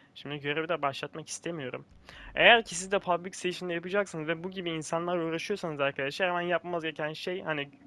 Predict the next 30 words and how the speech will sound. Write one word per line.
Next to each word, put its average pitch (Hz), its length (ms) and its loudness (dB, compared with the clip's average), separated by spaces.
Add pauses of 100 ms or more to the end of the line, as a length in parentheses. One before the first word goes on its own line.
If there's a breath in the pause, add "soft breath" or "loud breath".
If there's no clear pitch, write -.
göreviniz 170 500 4
patladı, 156 460 4
atıyorum 151 360 0
ki - 80 -14
imha 156 460 6
oldunuz, 143 500 0 (260 loud breath)
e, 139 160 0
paranız 156 480 4
gitti 160 340 -8
diye 170 160 2
üzülmeyin. 190 520 -4
Hemen 180 300 4
arkadaşlar 165 580 2
oyundan 175 560 0
çıkın 180 360 -4
veyahut 175 240 2
da 175 100 2
yeni 156 360 0
bir 156 140 6
odaya 165 400 4
geçin. 175 380 -2
Paranız 170 440 -2
gitmeyecek, 165 400 -6
malınız 156 380 -2
da 160 160 -4
duracaktır. 147 520 -2 (260 loud breath)
Herhangi 151 480 4
bir 139 80 -6
korkunuz 151 600 0
olmasın. 143 540 0